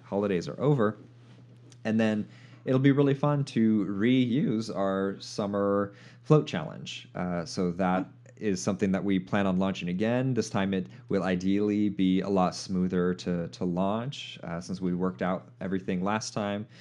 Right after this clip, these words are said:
Um, and by the way, that is available on art of the float dot com if you're interested in using that for your, uh, summer float challenge. It's a lot of fun. The graphics are really cool, and it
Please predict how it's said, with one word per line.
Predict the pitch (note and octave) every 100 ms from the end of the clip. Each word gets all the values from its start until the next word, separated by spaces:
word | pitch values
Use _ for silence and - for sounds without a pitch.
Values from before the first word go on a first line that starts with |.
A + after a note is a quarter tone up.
| - - -
Um, | F2+ E2+ E2+ -
and | B2
by |
the | A#2
way, | G#2+
that | G2 F#2
is | F#2 F2 - -
available | F2+ G2 F#2 F#2 F2
on | F2
art | - F#2+
of |
the | F#2+
float | F#2+ E2+
dot | C#2 -
com | D#3+ D#3 D3
if | F#2+
you're | D#2+
interested | B2 B2 - A#2
in | A2
using | G#2 G2+ G2
that | F#2+ -
for | E2
your, | D#2+ G2 G2 G2+ - - - _ -
uh, | F2 F2
summer | F2+ - G2 F#2
float | G2 F2+
challenge. | G2 E2+ F#2 F#2 F2+ -
It's | -
a | E2+
lot | E2+ G2+ A#2 A#2
of | A2+
fun. | G2+ F#2+ F#2+
The | F#2
graphics | F#2 F#2 G2 -
are | F2
really | F#2+ F#2+
cool, | F#2 F#2+ F#2 F#2 F2+ -
and | F2 E2 E2+
it | D#2+